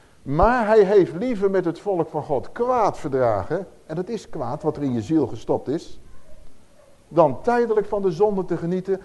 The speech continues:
waartoe die zonde je altijd maar trekt. Ik moet het een klein beetje vergeestelijken, maar zo wandelt Mozes. Hij is schathemeltje rijk grootgebracht aan het hof van de farao,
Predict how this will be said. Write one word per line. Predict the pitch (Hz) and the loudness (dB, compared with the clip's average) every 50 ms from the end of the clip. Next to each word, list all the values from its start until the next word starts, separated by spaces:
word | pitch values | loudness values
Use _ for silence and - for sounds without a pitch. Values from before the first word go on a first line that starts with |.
| - - | -6 -4
waartoe | 165 151 151 156 175 | -2 -2 -2 -2 -4
die | 156 156 147 | -4 -4 -4
zonde | 135 170 175 165 156 147 | -2 -2 -2 0 0 -2
je | 156 | -2
altijd | 160 170 165 160 147 | -2 -2 -4 -6 -6
maar | 160 151 | -8 -8
trekt. | 151 - 190 170 120 - - - - - - - - - | -6 -4 -2 -2 -2 -4 -8 -16 -20 -16 -14 -14 -10 -6
Ik | - 156 139 | -4 -4 -2
moet | 151 190 190 | 0 0 -2
het | 170 156 156 | -2 -4 -6
een | 147 139 | -6 -6
klein | - 190 208 214 214 | -4 -2 -2 -2 2
beetje | 190 196 175 165 - 127 | 2 2 2 2 -2 -8
vergeestelijken, | 127 120 110 143 165 185 175 - - 185 180 175 - 208 214 202 - - - - - | -10 -6 -2 -2 -2 -2 -2 -4 -8 -8 -6 -4 -4 -6 -6 -6 -10 -12 -12 -6 -2
maar | 160 151 | -2 -2
zo | 135 127 165 202 214 202 | 0 2 2 4 4 4
wandelt | 190 202 202 202 202 202 202 208 202 - - - - - - - - - - - | 4 4 2 2 2 2 2 2 2 -2 -10 -16 -18 -16 -14 -14 -16 -16 -16 -10
Mozes. | 120 123 151 175 185 175 135 131 117 90 - - - - - - - - - _ _ _ _ _ _ _ _ _ _ _ _ - - - | -2 2 6 6 6 6 6 2 -2 -2 -4 -8 -12 -12 -12 -12 -14 -16 -20 _ _ _ _ _ _ _ _ _ _ _ _ -14 -14 -8
Hij | - 131 139 | -4 -2 0
is | 139 135 - | 0 -2 -4
schathemeltje | - - - 220 208 - 185 202 190 180 160 - 175 | -8 -4 -2 -2 0 0 0 0 0 -2 -4 -4 -2
rijk | 165 175 175 165 - | -2 -2 -2 -4 -4
grootgebracht | - 143 175 175 160 165 - 147 160 143 123 - - | -4 -2 -2 -2 -2 -4 -6 -4 -2 -2 -2 -2 -4
aan | - 123 | -6 -6
het | 117 113 | -6 -4
hof | - 143 147 143 - | -4 -4 -4 -4 -4
van | - 110 | -8 -8
de | 101 | -8
farao, | - - 151 151 156 147 147 - - 156 165 180 170 | -6 -4 -4 -4 -4 -4 -4 -4 -4 -4 -4 -4 -6